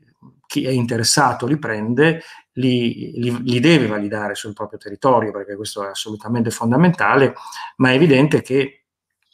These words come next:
se hai alle spalle quella rete di dati meteorologici di cui parlavo, eh, diffusa, eccetera, eccetera, è un'operazione che risulta più, più semplice.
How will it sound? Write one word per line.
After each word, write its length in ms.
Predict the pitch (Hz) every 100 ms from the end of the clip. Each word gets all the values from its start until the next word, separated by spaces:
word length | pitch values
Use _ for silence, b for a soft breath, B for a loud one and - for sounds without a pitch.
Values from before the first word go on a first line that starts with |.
| _
se 240 | - - 120
hai 180 | 131
alle 140 | 127 117
spalle 440 | - 139 131 117
quella 220 | 110 120 110
rete 320 | 127 127 117
di 100 | 113
dati 260 | 127 131
meteorologici 720 | 113 113 117 113 120 117 113
di 100 | 107
cui 160 | 113 117
parlavo, 680 | 117 123 135 131 110 107 104 B B B _
eh, 580 | 113 110 107 107 110 110
diffusa, 1000 | 113 113 120 - 160 165 131 113 120 107
eccetera, 360 | 110 143 143 185
eccetera, 760 | - 123 - 117 104 104 104 110 107 110
è 60 |
un'operazione 640 | 117 110 113 127 - 113 110
che 120 | -
risulta 480 | 107 107 113 104 107
più, 280 | - 104 104
più 120 | 120
semplice. 520 | - 110 110 - -